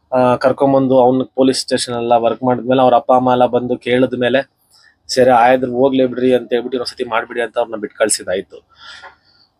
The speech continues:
But ಏನ್ ಗೊತ್ತಾ ಸರ್, ಬ-, ಸರ್ ಮಾಡಕ್ ಕೆಲ್ಸನೇ ಇಲ್ಲ ಸರ್ ಇವ್ರಿಗೆಲ್ಲ. ಏನೋ ಒಂದ್ ಐವತ್ತು ರೂಪಾಯಿ ಇಂಟರ್ನೆಟ್ಗೋ ಇಲ್ಲ ನೂರು ರೂಪಾಯಿ ಇಂಟರ್ನೆಟ್ ಸಿಕ್ಬಿಡುತ್ತೆ, ಅದನ್ನ ಹಾಕೊಂಡ್ ಏನ್ ಬಾಯಿಗೆ ಬಂದಂಗ್ ಮಾತಾಡ್ತಾರೆ.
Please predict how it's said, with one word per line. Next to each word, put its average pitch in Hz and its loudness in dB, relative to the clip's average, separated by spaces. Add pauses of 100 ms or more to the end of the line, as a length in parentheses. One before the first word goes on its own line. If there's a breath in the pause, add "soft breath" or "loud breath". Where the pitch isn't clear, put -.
(100)
But 160 0
ಏನ್ 196 2
ಗೊತ್ತಾ 180 4
ಸರ್, 160 2
ಬ-, 107 -12 (920)
ಸರ್ 190 2
ಮಾಡಕ್ 143 0
ಕೆಲ್ಸನೇ 160 0
ಇಲ್ಲ 147 0
ಸರ್ 139 2
ಇವ್ರಿಗೆಲ್ಲ. 117 -4 (200)
ಏನೋ 143 2
ಒಂದ್ 143 2
ಐವತ್ತು 139 4
ರೂಪಾಯಿ 147 4 (460)
ಇಂಟರ್ನೆಟ್ಗೋ 135 0
ಇಲ್ಲ 123 2
ನೂರು 123 -6
ರೂಪಾಯಿ 127 -4
ಇಂಟರ್ನೆಟ್ 127 -8
ಸಿಕ್ಬಿಡುತ್ತೆ, 120 -6 (480 loud breath)
ಅದನ್ನ 123 2
ಹಾಕೊಂಡ್ 135 0
ಏನ್ 139 0
ಬಾಯಿಗೆ 117 2
ಬಂದಂಗ್ 127 -4
ಮಾತಾಡ್ತಾರೆ. 113 -6